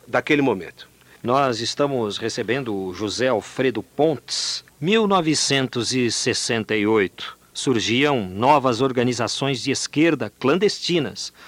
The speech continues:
Speaker 2: como o Movimento Revolucionário oito de Outubro, o M R oito, a Vanguarda Popular Revolucionária, V P R, a Aliança Libertadora Nacional, a L N,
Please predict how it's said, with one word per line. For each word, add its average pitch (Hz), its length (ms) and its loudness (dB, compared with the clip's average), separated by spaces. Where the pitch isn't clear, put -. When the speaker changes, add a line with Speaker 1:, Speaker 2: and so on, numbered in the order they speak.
Speaker 2:
como 120 320 4
o 104 60 2
Movimento 120 480 0
Revolucionário 113 1000 0
oito 139 380 4
de 117 100 -2
Outubro, 117 540 0
o 120 120 4
M 117 200 2
R 107 180 0
oito, 147 380 2
a 131 120 4
Vanguarda 139 580 4
Popular 123 520 2
Revolucionária, 120 1000 0
V 110 160 2
P 123 160 2
R, 151 420 2
a 127 160 6
Aliança 156 640 4
Libertadora 156 1000 2
Nacional, 135 760 0
a 110 180 4
L 135 300 2
N, 135 320 0